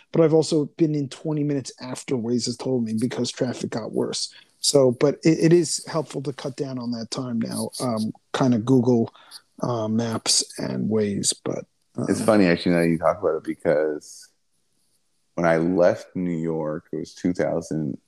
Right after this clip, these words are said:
Speaker 2: eight.
Speaker 1: Yeah, that
Speaker 2: So
Speaker 1: wasn't around.
Speaker 2: Yeah, none of that. Whenever I've gone back there, I've always, like, you know, it's been for work, so I would just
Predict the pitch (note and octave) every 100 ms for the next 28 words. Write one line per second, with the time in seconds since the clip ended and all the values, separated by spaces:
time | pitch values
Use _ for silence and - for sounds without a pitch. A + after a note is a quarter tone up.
0 | C2 D2+ C#2 - - - _ - - C#3
1 | C#3 C#3 D#3+ D#3 D#3+ D3+ C#3 C3 E3+ C3+
2 | A3 _ - - _ _ F2 D#2+ C2+ D2+
3 | F2+ F2 D2 A#1+ C#2 G#2 _ _ _ _
4 | _ _ _ - F#2+ G#2 G#2 F2 F2+ E2+
5 | E2+ E2 _ E2 D#2 A#2 B2 - - C#2+
6 | C#2 C2+ D2+ - _ _ _ _ - E2
7 | E2 E2+ E2+ E2+ D2+ - _ _ - D#2
8 | D#2 - - D#2+ C#2+ - - - E2+ F#2
9 | G2+ G#2+ D#2+ - D2+ D2+ -